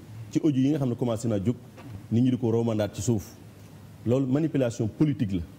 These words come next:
boo xam ne am na ci biir. Ñoo xam ne xëy na, euh, candidat bi arrangé wu leen, candidat bi arrangé wu leen, ñu ne nañ jug pour def ay audio pour diaboliser, pour mbëkkante, bu ko defee kee xëy na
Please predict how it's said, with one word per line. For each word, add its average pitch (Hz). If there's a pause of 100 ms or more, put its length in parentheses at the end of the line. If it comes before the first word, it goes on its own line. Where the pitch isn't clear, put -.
boo 104
xam 101
ne 98
am 139
na 120
ci -
biir. 92 (1200)
Ñoo 120
xam 135
ne 139 (960)
xëy 151
na, 147 (400)
euh, -
candidat 151
bi 120
arrangé 147
wu 120
leen, 120
candidat 151
bi 120
arrangé 151
wu 123
leen, 123 (560)
ñu 113
ne 151
nañ 147
jug 180 (640)
pour 143
def 202
ay 170
audio 147 (500)
pour 143
diaboliser, 139 (260)
pour 131 (140)
mbëkkante, 131
bu 127
ko 143
defee 127 (100)
kee 180
xëy 139
na 143